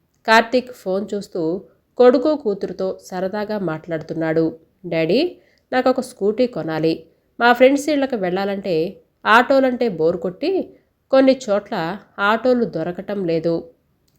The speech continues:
ఇంజనీరింగ్ రెండో సంవత్సరం చదువుతున్న కూతురు తండ్రి దగ్గర ముద్దులు గునిపిస్తుంది.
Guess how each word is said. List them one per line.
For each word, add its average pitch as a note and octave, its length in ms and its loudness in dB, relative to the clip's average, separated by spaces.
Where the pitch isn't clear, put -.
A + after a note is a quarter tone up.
ఇంజనీరింగ్ C4+ 580 4
రెండో A#3 300 2
సంవత్సరం A3+ 520 -4
చదువుతున్న G3+ 380 -4
కూతురు F#3+ 680 -2
తండ్రి A3 320 4
దగ్గర G3+ 600 -2
ముద్దులు F3+ 480 -2
గునిపిస్తుంది. E3 880 -4